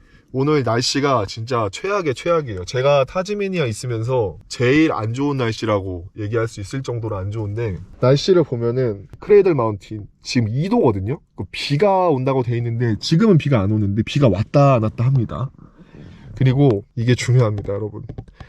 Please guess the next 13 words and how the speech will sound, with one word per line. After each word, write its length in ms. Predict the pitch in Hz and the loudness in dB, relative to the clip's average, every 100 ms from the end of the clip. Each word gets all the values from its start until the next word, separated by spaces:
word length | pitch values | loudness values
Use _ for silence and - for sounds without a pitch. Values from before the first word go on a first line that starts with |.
| - | -12
사 280 | - 123 139 | -2 2 4
도, 220 | 139 139 113 | 6 4 2
오 120 | 107 | -2
도. 260 | 107 92 107 _ _ _ _ _ _ - | -4 -6 -10 _ _ _ _ _ _ 0
그리고 340 | 135 135 139 | 4 4 4
바람이 520 | - 135 143 165 165 | 2 0 2 2 2
너무 200 | 135 190 | 2 4
많이 160 | 190 151 | 4 2
불어서 560 | 135 120 151 147 110 101 | 2 0 2 2 2 2
영하 560 | 120 165 156 151 143 127 | 2 2 2 2 2 2
정도로 840 | 123 117 113 110 107 104 104 101 - | 0 0 2 2 2 0 0 -2 0
뜨거든요, 480 | 180 117 98 131 - | 0 0 -2 -8 -4
마이너스. 500 | 101 107 101 - | -2 0 -2 -4